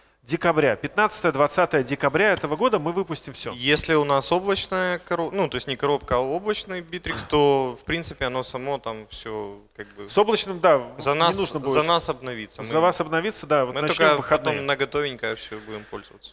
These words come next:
Speaker 1: Когда мы выпустим коробку, обновление для, э, интеграции для мессенджера, он автоматически должен будет в коробку и поставит каждому порталу специальный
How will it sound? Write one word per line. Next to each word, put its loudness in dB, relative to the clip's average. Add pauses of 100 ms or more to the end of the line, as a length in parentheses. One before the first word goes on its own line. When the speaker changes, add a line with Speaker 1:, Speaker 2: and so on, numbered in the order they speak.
(140)
Speaker 1:
Когда 6
мы 4
выпустим -2
коробку, 2
обновление 2
для, 2 (400)
э, 0
интеграции 2
для 0
мессенджера, -2 (200)
он -2
автоматически -2
должен -2
будет -4
в -16
коробку -2
и -4
поставит 0
каждому 0
порталу 2
специальный -4